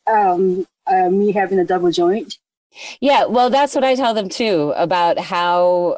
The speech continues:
Speaker 2: how
Speaker 1: How that I'm not, uh, bending in the way that I'm not really supposed to be.
Speaker 2: Yeah, exactly. But how great that was for training. And that, you know, my measurement was always,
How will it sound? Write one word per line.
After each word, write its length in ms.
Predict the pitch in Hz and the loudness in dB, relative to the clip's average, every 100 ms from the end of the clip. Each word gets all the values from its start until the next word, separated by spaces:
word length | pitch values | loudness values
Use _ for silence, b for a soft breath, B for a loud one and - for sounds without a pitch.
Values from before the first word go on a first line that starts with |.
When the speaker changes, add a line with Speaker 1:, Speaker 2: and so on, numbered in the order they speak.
| - | -8
Speaker 2:
how 720 | 165 170 165 165 156 143 - _ B B B | -8 -2 0 0 0 -2 -8 _ B B B
Speaker 1:
How 160 | 208 190 | -2 0
that 140 | 196 190 | 0 0
I'm 160 | 190 | 2
not, 220 | 196 185 - _ _ _ _ 196 | 0 0 -6 _ _ _ _ -2
uh, 160 | 196 185 - _ 233 151 | 0 0 -4 _ -16 -6
bending 580 | 208 214 208 214 214 190 | -2 0 2 2 2 2
in 100 | 196 | 2
the 80 | 185 | 2
way 180 | 180 185 | 0 0
that 100 | 190 | 0
I'm 60 | 185 | 0
not 120 | 185 | 2
really 180 | 185 175 | 0 0
supposed 360 | 190 170 170 | -2 -4 -4
to 60 | 233 | -2
be. 220 | 269 339 339 - 831 - _ 214 | -2 -2 -4 -14 -20 -20 _ -2
Speaker 2:
Yeah, 300 | 269 311 214 | 0 2 2
exactly. 520 | 214 202 269 - 196 | 0 0 -2 0 0
But 180 | 190 185 | 2 0
how 240 | 180 202 | 0 -2
great 280 | 196 185 185 | 0 0 0
that 160 | 190 165 | -2 -2
was 180 | 165 - | -2 -4
for 120 | 175 | -8
training. 580 | - 185 190 131 131 - | -6 -4 -4 -4 -6 -4
And 320 | 165 165 160 | 0 2 2
that, 280 | 165 160 - | 0 -2 -2
you 120 | 180 | -2
know, 140 | 165 | 0
my 260 | 165 165 180 | 0 0 -2
measurement 540 | 180 180 185 160 139 | -2 -2 -2 -4 -4
was 160 | 151 151 | -6 -4
always, 440 | 147 151 147 143 | -2 -2 -4 -4